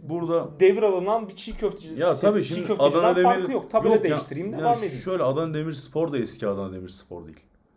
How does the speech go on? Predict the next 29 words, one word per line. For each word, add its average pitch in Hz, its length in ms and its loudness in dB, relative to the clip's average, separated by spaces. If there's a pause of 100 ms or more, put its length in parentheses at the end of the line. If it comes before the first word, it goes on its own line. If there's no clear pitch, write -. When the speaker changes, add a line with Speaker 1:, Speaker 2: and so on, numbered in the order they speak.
(460)
Speaker 1:
Yani, 90 280 -8 (460)
e, 95 40 -20
Speaker 2:
E, - 580 -20
tabii. 123 260 -6
Speaker 1:
dediğim 165 240 -2
gibi 107 200 -4
yani 110 240 -6 (760)
Gaziantep 131 640 -2 (140)
değil 107 400 -6 (560)
keza 101 360 -4
ama 175 220 -4
İstanbul'u 139 600 -4
ayrı 139 280 -2
bir 120 60 -6
yere 120 260 0
koyuyorum. 82 440 -10 (1160)
Neden 151 320 -2
diyeceksin? 107 380 -8
Çünkü 131 280 -12
bu 143 160 0
adamlar 143 260 -4
en 156 180 -6
dibe 127 180 -4
düşse 127 380 -8
bile 113 240 -4 (720)
kendileri 110 420 -6
geldiler. 85 360 -10 (840)
Ya - 80 -20
onu 110 280 -10